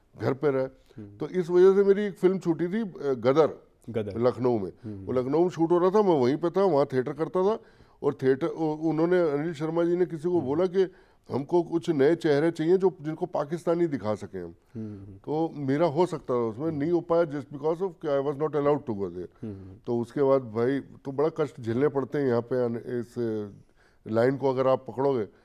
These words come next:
Speaker 1: तो कष्ट तो झेलने पड़ेंगे।
Speaker 2: लखनऊ का जिक्र किया आपने,
Speaker 1: हम्म।
Speaker 2: सफर उत्तर प्रदेश से आपका दिल्ली तक तय हुआ, दिल्ली से फिर मुंबई,
Speaker 1: हम्म।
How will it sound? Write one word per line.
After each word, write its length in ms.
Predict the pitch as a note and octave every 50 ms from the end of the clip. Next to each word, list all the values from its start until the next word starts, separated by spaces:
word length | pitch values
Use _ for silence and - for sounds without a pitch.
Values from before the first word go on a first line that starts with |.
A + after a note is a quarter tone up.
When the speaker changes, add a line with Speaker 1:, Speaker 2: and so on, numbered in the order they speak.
| _ _ _ _ _
Speaker 1:
तो 100 | A2 - -
कष्ट 220 | C3 B2+ A#2 -
तो 120 | - C3+ A#2
झेलने 280 | G2 G2 F#2 G2 G2+
पड़ेंगे। 380 | F2 F2+ F2 E2+ E2+ F2+ G#2 - - _ _ _ A#2
Speaker 2:
लखनऊ 280 | A2+ C3 C3+ C#3 C#3+
का 140 | C#3 D3+ C#3+
जिक्र 280 | C3 C#3+ C3+ D3 C#3+ C3+
किया 220 | C3+ C#3+ C3+ C3
आपने, 320 | C3 B2+ C3 B2 A#2+ A#2 A#2 - G#2+
Speaker 1:
हम्म। 280 | G#2 F#2+ F2+ F2 E2+ E2 -
Speaker 2:
सफर 220 | - A#2 A2 C#3
उत्तर 300 | C3+ C3+ C3 - D3 C#3
प्रदेश 340 | C3+ C#3+ C3 C3+ C#3+ D3 -
से 100 | - C#3+
आपका 300 | C3+ C3+ - - C#3 C3
दिल्ली 260 | A#2+ C3 C3+ C#3+ D3+
तक 120 | D3 D3+
तय 180 | C#3+ - D3+ C#3+
हुआ, 280 | D3 D3 C#3 C#3+ C#3 C3+
दिल्ली 300 | B2 C3+ C3 C3+ C#3+ C3+
से 120 | D#3 C#3+
फिर 180 | B2 D3 C#3 C3+
मुंबई, 440 | C#3 B2+ B2+ B2+ C3 C#3 C3+ A#2+ -
Speaker 1:
हम्म। 220 | G#2 F#2+ F#2+ F2+